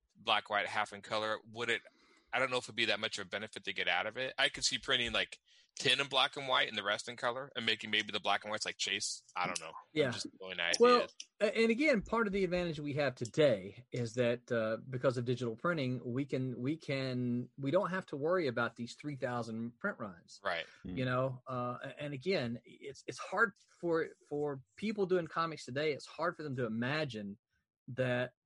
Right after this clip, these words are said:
Speaker 2: when we did a book, we literally had to plan to print three thousand copies.
Speaker 1: Yeah.
Speaker 2: It didn't matter how many you <laughs> sold up front or, or how, even how many you thought you could sell. We had to print three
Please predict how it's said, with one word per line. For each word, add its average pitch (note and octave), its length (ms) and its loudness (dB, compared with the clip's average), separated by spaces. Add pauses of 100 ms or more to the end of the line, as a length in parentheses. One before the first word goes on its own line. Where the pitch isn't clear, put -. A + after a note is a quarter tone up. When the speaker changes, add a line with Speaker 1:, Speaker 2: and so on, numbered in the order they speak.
(160)
Speaker 2:
when C3 220 -2
we D#3+ 100 0
did F3 200 6
a D3 60 4
book, C3 380 2
we D#3+ 320 -2
literally C#3+ 500 2
had C#3+ 260 -2
to C#3+ 60 -4
plan B2+ 500 -4
to C3 80 -4
print D#3+ 360 -4 (200)
three D3+ 360 -4
thousand C#3 460 0
copies. - 720 -4
Speaker 1:
Yeah. F2+ 220 2 (260)
Speaker 2:
It D#3+ 240 -4
didn't G3 240 2
matter F3+ 300 2
how D#3+ 180 0
many D#3+ 220 -4
you C#3+ 180 -4
<laughs> - 0 -
sold C#3 640 0
up B2 200 -2
front D#3+ 360 0 (180)
or, C#3 300 2
or C3+ 540 -2 (100)
how, D#3+ 140 0 (100)
even E3 200 -4
how C#3+ 140 -2
many C#3+ 200 -6
you C3+ 220 -6
thought A#2+ 240 -2
you C#3+ 180 -6
could B2 200 -8
sell. D3+ 480 -2 (280)
We G3+ 280 2
had F3+ 240 -2
to D3+ 140 -2 (160)
print F#3+ 260 -2 (460)
three D#3+ 320 -4